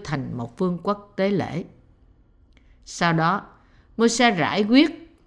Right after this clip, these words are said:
của, của lễ thiêu và của lễ tù ân lên họ. Điều này bày tỏ rằng khi một người phạm tội, anh chị ấy phải được tha tội qua của lễ. Chúng ta phải chấp nhận những gì Đức Chúa Trời phán như lời của sự sống.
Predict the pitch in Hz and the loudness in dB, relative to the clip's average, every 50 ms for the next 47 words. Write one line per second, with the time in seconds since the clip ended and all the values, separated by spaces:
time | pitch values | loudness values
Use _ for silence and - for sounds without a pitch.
0 | _ _ _ _ _ _ _ - 147 143 143 156 180 208 233 220 - - - - | _ _ _ _ _ _ _ -6 -4 -2 0 0 0 0 0 -2 -8 -16 -20 -20
1 | _ _ - 151 156 190 180 156 180 185 - 226 226 226 220 214 208 185 151 151 | _ _ -4 0 0 2 2 0 -2 0 2 4 6 6 8 6 6 4 0 -2
2 | 156 147 135 123 - - 147 160 151 147 175 170 - 160 135 123 123 - 139 165 | -2 -2 -2 -2 -4 -4 -4 -2 -2 -4 -6 -4 -4 -4 -2 -2 -4 -4 -2 -2
3 | 170 165 165 165 160 156 147 143 123 117 120 127 - - - - _ - - - | -2 0 0 0 -2 -2 -4 -6 -6 -8 -10 -10 -14 -20 -20 -20 _ -20 -20 -20
4 | _ - - - - - - 190 202 208 208 214 214 208 196 196 202 196 196 165 | _ -20 -20 -20 -18 -2 4 6 6 8 8 6 4 4 4 4 4 4 4 2
5 | 165 233 269 254 208 190 185 170 - 269 254 220 185 - 190 170 156 151 156 - | 2 2 2 2 0 0 0 2 2 4 4 4 2 0 2 2 2 0 0 -2
6 | 135 123 143 170 170 - 127 123 131 143 - - - - - _ _ _ _ _ | -4 -4 -4 -4 -4 -2 -2 -2 -2 -4 -4 -6 -10 -20 -20 _ _ _ _ _
7 | _ _ _ _ - 247 262 - - 185 165 123 185 226 269 277 - 247 240 202 | _ _ _ _ 2 2 2 4 4 2 2 2 2 2 2 2 2 2 2 2
8 | 175 151 - - - 214 233 226 233 226 - 156 131 127 143 147 - - 208 202 | 2 0 -2 -4 -2 0 2 2 0 0 -2 -2 -2 -2 -4 -6 -2 -2 -2 -2
9 | 202 - - 143 165 175 135 107 113 139 185 - - - - - - - _ - | -2 -2 -4 -4 -2 -2 -2 -4 -6 -6 -8 -10 -12 -18 -20 -20 -20 -20 _ -20
10 | _ _ _ _ _ _ - 262 277 330 330 262 - 226 220 220 - 320 311 320 | _ _ _ _ _ _ -2 -2 2 4 4 4 4 2 0 0 0 0 2 2
11 | 269 196 160 160 180 175 170 185 233 247 220 180 156 151 160 190 190 - 269 - | 0 0 0 0 0 0 0 2 2 4 4 4 4 4 2 0 0 -2 -2 0
12 | 208 165 147 139 127 - - - 220 233 262 311 320 277 247 240 220 185 170 160 | 0 0 0 -2 -4 -6 -2 0 0 0 0 0 0 2 2 4 4 4 4 2
13 | 143 131 - - 147 160 165 - 127 127 - - 156 160 202 | 2 0 -2 -4 -6 -6 -6 -6 -6 -6 -4 -4 -4 -4 -4